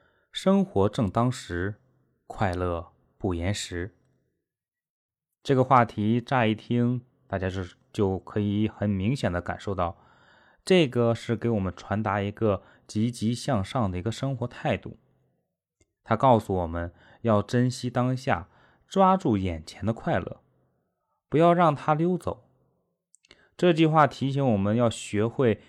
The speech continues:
享受生活中的每一个瞬间，不要总是给自己找借口，一拖再拖，把自己的快乐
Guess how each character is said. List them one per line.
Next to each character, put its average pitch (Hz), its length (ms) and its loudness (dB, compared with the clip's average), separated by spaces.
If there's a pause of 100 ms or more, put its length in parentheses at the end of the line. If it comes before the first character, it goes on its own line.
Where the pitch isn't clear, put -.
享 90 440 0
受 117 260 2
生 151 320 -2
活 131 180 -2
中 147 180 -4
的 131 120 2
每 87 200 -4
一 87 120 -10
个 120 140 -4
瞬 113 300 -2
间， 131 320 -2 (800)
不 127 100 4
要 165 160 10
总 98 260 2
是 120 380 2 (180)
给 95 180 2
自 117 200 -2
己 123 220 -2 (120)
找 85 280 -2
借 139 200 4
口， - 360 -4 (220)
一 117 200 0
拖 117 460 0 (160)
再 117 240 0
拖， 95 400 -10 (760)
把 92 160 2
自 135 220 -2
己 - 80 -10
的 95 100 2
快 127 380 0
乐 90 320 -4